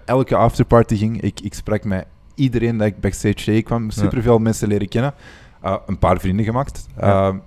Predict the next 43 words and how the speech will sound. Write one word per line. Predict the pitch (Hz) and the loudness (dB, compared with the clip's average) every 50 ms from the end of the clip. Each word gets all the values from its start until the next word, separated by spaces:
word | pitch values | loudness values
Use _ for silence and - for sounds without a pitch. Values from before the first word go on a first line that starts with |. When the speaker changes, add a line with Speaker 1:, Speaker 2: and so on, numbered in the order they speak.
| - | -12
Speaker 1:
maar | - 98 98 98 - | -6 -2 0 0 0
gewoon | - 98 98 107 110 107 | 0 -2 0 0 0 2
vooral | 98 110 107 107 110 | 4 4 4 4 4
een | 104 98 | 2 2
hele | 98 107 113 117 | 2 4 4 4
leuke | 117 113 110 113 107 - 117 101 92 | 4 4 2 2 2 2 0 -4 -2
tijd | - 104 110 - - | -2 -2 -2 -2 -4
gehad. | - 139 131 - - - - - - - | -6 -6 -6 -6 -10 -18 -18 -20 -18 -10
Ehm, | - 104 104 104 101 98 101 101 - - - - - | -4 -2 0 0 0 0 -2 -6 -10 -16 -20 -18 -6
terwijl | - 117 120 139 | -2 4 4 6
dat | 160 170 | 6 6
ik | 147 | 4
nogal | 147 143 110 127 120 110 | 2 -2 0 0 0 0
echt | - - - | -2 -4 -4
mijn | 127 113 107 | -2 -2 0
focus | - 117 104 113 101 | 0 -2 -2 -2 -4
op | 104 | -6
muziek | 98 95 90 82 104 143 - - | -6 -6 -6 -6 -8 -8 -4 -4
had | 151 - - | -4 -4 -2
en | 110 101 98 | -4 -4 -4
mijn | 101 98 | -4 -4
ambitie | 95 92 92 87 113 135 - - 147 139 | -4 -4 -2 0 0 0 0 0 -4 -2
erin | 135 131 135 131 123 | 0 0 0 0 0
en | 101 101 95 | -2 -4 -2
ik | - 95 - - | -4 -6 -2 -2
wou | 98 95 | -2 -2
groot | 95 98 117 117 - - | -2 -2 -4 -4 -2 -2
worden, | 127 127 131 131 127 - - - - - - - - - - - | -4 -2 -2 -2 -4 -6 -12 -20 -20 -20 -20 -20 -20 -20 -20 -16
eh, | - - 92 90 87 - | -10 -6 -6 -6 -6 -6
of | - - - - - | -8 -12 -14 -14 -16
wil, | 98 90 90 92 110 113 110 - | -12 -10 -8 -6 -6 -6 -6 -6
eh, | - 98 95 | -4 -2 0
nog, | 92 90 - - | 0 -2 -2 -4
nog | 98 95 - | -8 -8 -6
Speaker 2:
Mhm. | - 104 101 | -4 -4 -4
Speaker 1:
steeds. | 95 98 113 110 117 - - - - | -4 -4 -4 -4 -6 -6 -10 -18 -12
Ehm, | - 98 98 98 98 95 98 95 95 98 - - - - - | -8 -4 0 0 0 0 0 -2 -6 -6 -10 -14 -20 -20 -14
en | - - 98 95 95 92 92 95 95 - - - - - - - | -6 -4 -2 -2 0 -2 -4 -4 -6 -10 -16 -20 -20 -20 -14 -6
dus | - 117 120 - - | -4 -4 -4 -4 -4
dat | 127 139 131 | 2 2 4
was | 143 151 - - | 4 4 0 0
ergens | - 147 147 143 - - | -4 -4 -4 -4 -4 -2
wel, | 147 135 123 - - - | -2 -2 -2 -4 -10 -20